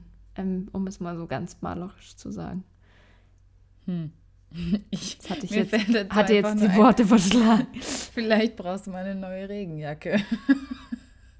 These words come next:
Speaker 1: Ich musste, äh, ich habe mit einer Kollegin, äh, darüber gesprochen, die hatte erzählt, dass sie beim Motorradfahren, beim Regen das immer so unangenehm ist, weil das beim Motorradsattel alles, äh,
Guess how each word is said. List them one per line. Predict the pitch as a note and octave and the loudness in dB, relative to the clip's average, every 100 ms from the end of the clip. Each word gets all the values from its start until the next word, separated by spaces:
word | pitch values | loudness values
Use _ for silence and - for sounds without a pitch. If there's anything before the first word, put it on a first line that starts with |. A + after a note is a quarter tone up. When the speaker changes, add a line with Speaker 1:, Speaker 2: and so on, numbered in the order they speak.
| - - - - - - - - - | -20 -20 -20 -20 -16 -16 -16 -18 -10
Speaker 1:
Ich | G#3 A3 | -4 -2
musste, | B3 C4 C4 C4 - B3 | -2 -2 -4 -4 -8 -10
äh, | G#3+ A3 | -4 -4
ich | G#3 A#3+ | -2 -2
habe | - | -2
mit | G3+ | -2
einer | G3 F#3+ | -2 -2
Kollegin, | G3+ F#3 G3+ A3 G#3 - - - | -2 0 0 -2 -4 -12 -20 -10
äh, | F#3+ F#3 | -4 -4
darüber | F3+ F#3 G#3 | -4 -2 -2
gesprochen, | G3 - A#3 | -2 -4 -2
die | G#3 | 0
hatte | F#3+ | 0
erzählt, | - - G#3 | -4 -4 -6
dass | G3+ | -6
sie | - | -6
beim | - F3 | -4 -2
Motorradfahren, | F#3 F3+ G#3 G#3 - G3+ F#3+ | -2 -4 -4 -4 -4 -4 -4
beim | F3+ F3+ | -4 -4
Regen | G3+ G3 F#3 | -4 -2 -4
das | F3 | -6
immer | F#3 F#3+ | -4 -4
so | F#3 | -2
unangenehm | G#3 A#3+ G3+ F3+ F#3 | -2 0 0 -2 -2
ist, | G#3 - | -4 -4
weil | E3 | -4
das | F3+ - | -6 -6
beim | E3+ F3 | -4 -2
Motorradsattel | F3 G3+ G3 F3+ - D3 F#3 F#3 - _ _ - | -4 -6 -8 -8 -8 -8 -6 -6 -8 _ _ -8
alles, | F#3 F#3 F3+ - - | -2 -2 -2 -8 -6
äh, | D3+ E3+ E3 | -4 -2 -4